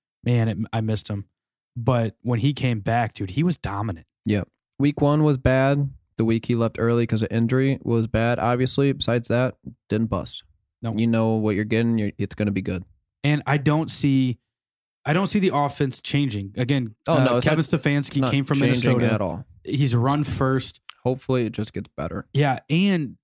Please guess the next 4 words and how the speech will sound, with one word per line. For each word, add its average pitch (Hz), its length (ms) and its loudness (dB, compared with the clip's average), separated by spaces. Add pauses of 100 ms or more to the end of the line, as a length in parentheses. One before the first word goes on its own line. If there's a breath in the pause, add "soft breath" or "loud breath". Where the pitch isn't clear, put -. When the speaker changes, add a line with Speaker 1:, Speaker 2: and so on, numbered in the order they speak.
(180)
Speaker 1:
honestly, 156 420 2
guys, 180 420 0 (1400)
Cleveland's 202 460 0
defense 117 800 0